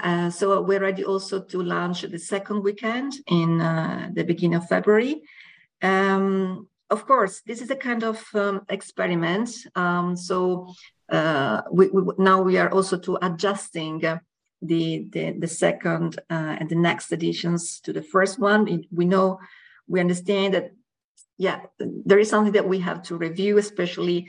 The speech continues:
in terms of, um, age, uh, because they have totally different needs, you know. Um, and, but it's, it's very nice because, uh, we try to, mm, include different activities, uh, you know, um, we,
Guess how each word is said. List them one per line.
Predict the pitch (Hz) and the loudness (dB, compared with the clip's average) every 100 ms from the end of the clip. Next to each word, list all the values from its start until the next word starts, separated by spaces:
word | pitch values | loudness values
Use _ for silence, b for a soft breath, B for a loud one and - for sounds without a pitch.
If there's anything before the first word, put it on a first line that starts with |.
| B _ | B _
in | 180 180 | -2 0
terms | 175 175 | -2 -2
of, | 170 - - _ - | -4 -8 -20 _ -4
um, | 170 165 165 165 165 - _ | -2 0 -2 -4 -8 -14 _
age, | 180 180 208 226 - _ _ _ _ _ - - _ _ - - | 0 2 0 -4 -12 _ _ _ _ _ -20 -20 _ _ -20 0
uh, | 170 165 160 156 | 2 4 0 0
because | 170 175 170 | -2 -2 -2
they | 196 185 | 0 0
have | 185 - | 0 -2
totally | 190 185 170 | -4 -2 -4
different | 175 175 180 165 | -4 -4 -4 0
needs, | 175 165 208 - - | 0 0 -2 -6 -8
you | 170 | -2
know. | 165 160 190 247 B B B B _ _ | 0 0 0 -2 B B B B _ _
Um, | 180 180 180 175 175 - - | 2 4 4 2 0 -4 -8
and, | 175 185 185 185 185 185 | -4 -2 0 -2 -2 0
but | 208 | 0
it's, | 214 214 - | 0 -4 -6
it's | 214 - | -6 -2
very | 214 214 | 2 2
nice | 233 240 | 2 0
because, | 202 202 190 185 - - | -2 -2 -4 -4 -12 -4
uh, | 180 180 175 | 0 0 2
we | 196 | -2
try | - 208 | 0 -2
to, | 214 - 214 202 208 - 180 | -2 -2 0 0 -2 -10 -6
mm, | 180 175 | -6 -4
include | 190 196 - 226 185 | -6 -6 -6 -6 -2
different | 240 240 214 208 | -4 -2 -2 0
activities, | 202 185 160 - - 151 170 | 2 2 0 -4 -6 -6 -4
uh, | |
you | 160 170 | 0 4
know, | 170 175 170 | 4 4 2
um, | 170 175 170 175 B B | 2 2 2 -2 B B
we, | 180 | 2